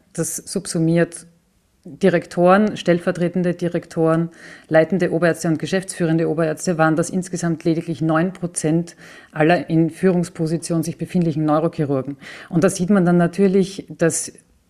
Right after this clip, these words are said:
der Anteil der Frauen nach oben hin bedeutend geringer wird. Und es wird ja tatsächlich auch nächstes Jahr voraussichtlich nur mehr eine Frau dann in einer Universitätsklinik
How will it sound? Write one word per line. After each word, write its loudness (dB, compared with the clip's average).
der 0
Anteil 2
der 0
Frauen 2
nach -2
oben -2
hin 2
bedeutend -2
geringer -2
wird. -6
Und 0
es -2
wird 2
ja 4
tatsächlich -2
auch -4
nächstes 0
Jahr 4
voraussichtlich -2
nur 2
mehr 0
eine 2
Frau -2
dann 2
in 2
einer 2
Universitätsklinik 0